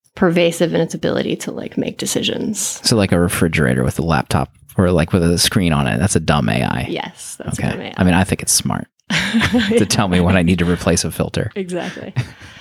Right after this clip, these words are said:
Speaker 1: What is also interesting is the term robots, I think, which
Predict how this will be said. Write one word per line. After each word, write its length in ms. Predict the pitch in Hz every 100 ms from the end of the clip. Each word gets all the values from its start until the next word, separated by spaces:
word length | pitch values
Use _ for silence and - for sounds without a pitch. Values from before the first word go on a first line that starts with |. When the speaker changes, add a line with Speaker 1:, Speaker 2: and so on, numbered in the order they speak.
| - - _ -
Speaker 1:
What 640 | 180 180 175 165 - - - _ _ _ _
is 220 | - 170 175
also 340 | 214 254 180
interesting 500 | 156 170 160 165 -
is 200 | - -
the 120 | 147
term 300 | 143 - -
robots, 760 | - - - - - - - -
I 140 | - -
think, 340 | - - -
which 640 | - 156 - - - -